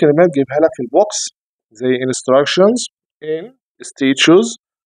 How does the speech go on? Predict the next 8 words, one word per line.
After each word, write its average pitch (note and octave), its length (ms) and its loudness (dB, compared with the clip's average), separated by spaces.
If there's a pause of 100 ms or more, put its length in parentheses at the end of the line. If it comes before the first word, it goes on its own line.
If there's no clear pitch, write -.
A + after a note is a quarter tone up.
(760)
off. - 120 -8 (760)
بيقول A#3+ 240 2
لك C4 120 2 (120)
please F3+ 320 -2
من C#3+ 60 -2 (100)
فضلك E3 280 0 (100)
fill D3 220 2 (160)
not E3 240 4